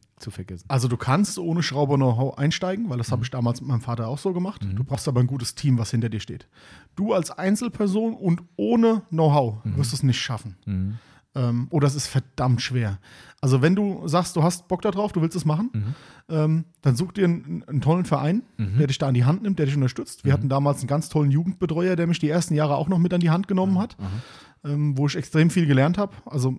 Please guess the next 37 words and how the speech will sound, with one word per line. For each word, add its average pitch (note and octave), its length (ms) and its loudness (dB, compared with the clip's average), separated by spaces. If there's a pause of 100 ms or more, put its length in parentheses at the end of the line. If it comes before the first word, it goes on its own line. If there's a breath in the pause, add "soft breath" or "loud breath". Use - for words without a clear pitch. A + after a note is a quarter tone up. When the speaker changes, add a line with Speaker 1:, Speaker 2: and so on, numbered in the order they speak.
Speaker 2:
meine C#3+ 340 0
er-, D3+ 220 2
ersten D#3+ 220 2
Erfahrungen D3+ 400 4
habe D#3 140 2
ich D#3 100 -2
an, D3 180 2
an C#3 280 0
zwei C#3+ 200 -2
Komma D3 240 2
acht - 140 -6
Liter D3+ 160 0
V D3+ 320 0
sechs B2+ 280 -2
Granada-Motoren C3+ 760 2
gemacht, A#2 340 0
wo B2 140 -2
Speaker 1:
<laughs> - 0 -
Speaker 2:
mir B2+ 240 4
heute C3 180 0
jeder C#3 200 2
erzählt, B2+ 300 -2
„Was, C3 220 -6
das C#3 160 -8
ist D#3+ 40 -14 (500)
wie D3 120 -4
Zweiter C3 240 -2
Weltkrieg, D3 320 -6
die - 80 -10
Dinger, B2 220 0
die C3 80 8
Speaker 1:
<laughs> - 20 4
Speaker 2:
gibt's D#3 160 10
doch C#3+ 140 6
gar D3+ 120 4
nicht C3 160 0
mehr.“ A#2+ 140 0